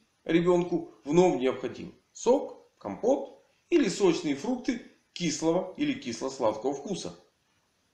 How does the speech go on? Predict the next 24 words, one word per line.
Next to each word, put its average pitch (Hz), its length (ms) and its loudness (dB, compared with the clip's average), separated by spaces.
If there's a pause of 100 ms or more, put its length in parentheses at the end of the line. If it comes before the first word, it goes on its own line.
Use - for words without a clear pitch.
(220)
В - 100 -4
этом 254 220 2
случае 175 640 -4 (240)
ребёнок 165 480 4
убивает 127 460 2
двух 123 220 -4
зайцев 95 340 -4
сразу, 269 500 4 (540)
и 175 80 0
водный 123 380 4
баланс 240 380 4
поддерживается, 262 880 -2 (560)
и 311 140 6
правильное 120 500 4
питание 285 600 4 (380)
по 156 100 4
перевариванию 135 640 4
пищи - 540 -6 (180)
обеспечивается. - 880 -6 (1000)
Здесь 277 320 0
может 262 240 0
быть - 160 -4
перекус 240 480 -4
любой, 175 600 2